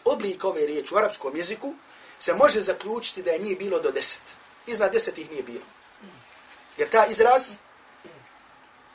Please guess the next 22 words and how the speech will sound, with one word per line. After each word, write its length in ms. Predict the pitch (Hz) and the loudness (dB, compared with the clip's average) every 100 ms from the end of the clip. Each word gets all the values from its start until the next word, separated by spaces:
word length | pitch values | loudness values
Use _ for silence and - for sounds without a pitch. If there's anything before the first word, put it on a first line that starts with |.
| _ - | _ -6
džem'ul 360 | 202 208 160 151 185 | 2 2 2 -4 -4
qille, 260 | 240 226 220 | -4 -4 -6
upućuje 580 | 156 214 - 220 214 - - | -10 -10 -8 -4 -4 -4 0
do 180 | 202 208 - | 2 2 2
broja 220 | 175 147 | 0 2
deset. 280 | 123 - - - - - - - - - | -2 -8 -10 -16 -20 -20 -20 -20 -20 0
Međutim, 420 | 190 339 370 247 | 2 4 2 2
Allah 240 | 294 277 214 | 2 2 0
dželle 180 | 214 - | -2 -2
šanu 280 | 233 214 208 | -6 -6 -4
kaže 240 | 180 151 | -4 -4
fitjetu, 440 | - - - - - _ _ _ - | -12 -16 -18 -20 -20 _ _ _ -10
skupina 420 | - 190 165 127 | -8 -8 -8 -10
mladića. 480 | 110 104 95 - - - - _ _ - - - - - - | -12 -16 -16 -16 -16 -20 -20 _ _ -20 -20 -20 -20 -20 -6
Allah 220 | 233 294 | 4 4
dželle 160 | 247 240 | 4 0
šanu 280 | 254 254 233 | -2 -4 -4
je 60 | |
upotrijebio 560 | 196 190 190 240 190 233 | -6 -6 -8 -10 -8 -4
ovaj 180 | 202 185 | -4 -4
izraz 440 | 233 208 196 170 - | -6 -4 -4 -6 -6
zato 440 | 226 - 190 | -8 -4 -6